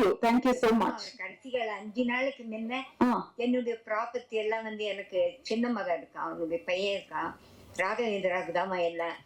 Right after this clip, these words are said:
Speaker 2: "என்ன இது பேசுறானே?" அப்படின்னு சும்மா அவனே அப்சர்வ் பண்ணிட்டு இருந்தேன். வேற ஒண்ணுமே நினைக்க தோணல. "எந்தெல்லாம் அவனுக்கு தாம்மா, எந்தெல்லாம் அவனுக்கு தாம்மா" அப்படின்னா. ம், வித்திமாறன் டைரக்டர் சொன்னாரு, "என்னடா இந்த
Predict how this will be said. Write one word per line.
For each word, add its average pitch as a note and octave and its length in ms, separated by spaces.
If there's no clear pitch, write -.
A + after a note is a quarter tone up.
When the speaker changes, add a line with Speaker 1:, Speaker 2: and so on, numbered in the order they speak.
Speaker 2:
"என்ன D4+ 260
இது A3 420
பேசுறானே?" G#3 520
அப்படின்னு G3+ 280
சும்மா A#3 340
அவனே A3 280
அப்சர்வ் A3 380
பண்ணிட்டு F#3+ 320
இருந்தேன். E3+ 280
வேற F3 200
ஒண்ணுமே G#3 320
நினைக்க G3+ 360
தோணல. E3+ 400
"எந்தெல்லாம் G3 540
அவனுக்கு F#3+ 380
தாம்மா, F3 240
எந்தெல்லாம் E3 560
அவனுக்கு E3 260
தாம்மா" E3 300
அப்படின்னா. - 520
ம், F#3 280
வித்திமாறன் F#3+ 580
டைரக்டர் F#3 560
சொன்னாரு, F#3+ 240
"என்னடா G3 560
இந்த G3 460